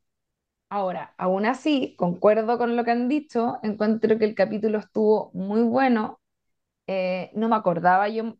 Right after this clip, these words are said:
tan bien como de la historia del videojuego, así que no sé qué cosas cambiaron realmente por ahí, pero encontré que está bueno, encontré que los actores están buenísimos, la, la, la mujer, eh, adulta que, que aparece es la chica de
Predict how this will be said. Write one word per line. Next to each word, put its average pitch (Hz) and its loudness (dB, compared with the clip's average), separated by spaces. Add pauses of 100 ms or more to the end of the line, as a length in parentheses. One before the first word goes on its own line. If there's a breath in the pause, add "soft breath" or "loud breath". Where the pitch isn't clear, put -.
(100)
tan 247 0
bien 254 -4
como 226 0
de 226 2
la 233 -4
historia 247 0
del 247 -2
videojuego, 240 0
así 302 -6
que 233 -4
no 214 -4
sé 233 -2
qué 254 -2
cosas 254 -4
cambiaron 214 0
realmente 247 0
por 262 0
ahí, 269 -4 (580)
pero 196 -2 (580)
encontré 214 -4
que 214 0
está 226 2
bueno, 233 0
encontré 214 -4
que 208 -2
los 202 4
actores 202 -6
están 208 -4
buenísimos, 240 0
la, 214 2
la, 202 -4
la 190 0
mujer, 233 0
eh, 202 0
adulta 240 0
que, 226 0
que 233 -2
aparece 233 -2
es 240 2
la 220 0
chica 233 0
de 202 -4